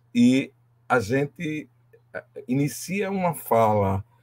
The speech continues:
né, como a fa-, a, essa fala da, da companheira, quando ela coloca, é, o Paulo Freire, né, nesse lugar de destaque,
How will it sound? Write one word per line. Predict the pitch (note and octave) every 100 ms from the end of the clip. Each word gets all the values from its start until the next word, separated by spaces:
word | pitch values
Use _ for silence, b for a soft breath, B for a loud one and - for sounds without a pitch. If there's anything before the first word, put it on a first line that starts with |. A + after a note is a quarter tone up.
| -
né, | G#2+ A2
como | C3 C3
a | B2
fa-, | - B2 -
a, | A2+
essa | A#2 G#2+ A2+ A2
fala | - A#2+ C3 A#2+
da, | G#2+ G#2 F#2+ -
da | - F2+ G#2+
companheira, | - A#2 A2+ A2+ G#2+ G#2+ A2+ G#2 G2+ F#2+ _ _ _ _ _ -
quando | B2+ B2
ela | B2 B2+
coloca, | B2 C3 A2+ A2+ A2+ - - F2+ G2+ - _ _ _ -
é, | - F#2+ F#2 F2+ -
o | G2+
Paulo | A#2+ C3 C3
Freire, | - - A2 A2+ A2 G2 F#2+ - _ _ _
né, | F#2+ A2 A#2 B2+
nesse | C3 C3+ -
lugar | B2+ A#2+ B2 D3 D#3
de | D3+
destaque, | C3 B2 - A2+ A2+ G#2+ G2+ - G2+